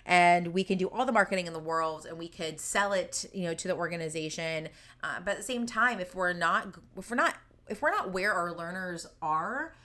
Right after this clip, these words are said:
what are we doing in the first place, right? Are we actually delivering them learning, or are we making them go on a scavenger hunt to do their jobs well? And so, you know, one of the things, and, and I talk about this a lot,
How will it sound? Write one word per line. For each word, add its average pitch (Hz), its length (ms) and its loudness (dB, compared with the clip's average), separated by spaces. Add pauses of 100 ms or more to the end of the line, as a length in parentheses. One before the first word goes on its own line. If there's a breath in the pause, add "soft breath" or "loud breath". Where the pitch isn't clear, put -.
(160 soft breath)
what 185 300 -2
are 269 100 0
we 214 120 -4
doing 156 300 -4
in 139 100 -8
the 147 60 -14
first - 280 -12
place, - 380 -10
right? 170 300 0
Are 190 80 2
we 196 180 2
actually 208 400 -2
delivering 170 480 -6
them 160 180 -10
learning, 190 400 -6
or 185 180 -2
are 175 40 0
we 170 100 -4
making 165 280 -8
them 165 100 -10
go 160 160 0
on 151 120 -4
a 151 60 -8
scavenger 156 480 -4
hunt 147 400 -6
to 151 380 -6
do 165 140 -6
their 185 160 -4
jobs 180 420 -6
well? - 380 -10 (420 loud breath)
And 226 160 -2
so, 208 400 4 (720)
you 254 80 2
know, 226 40 6
one 247 180 8
of 311 60 0
the 269 120 4
things, 196 420 2
and, - 160 -4 (260)
and 196 100 0
I 185 80 4
talk 233 160 0
about 226 180 -2
this 180 100 -12
a 180 60 -8
lot, 165 340 4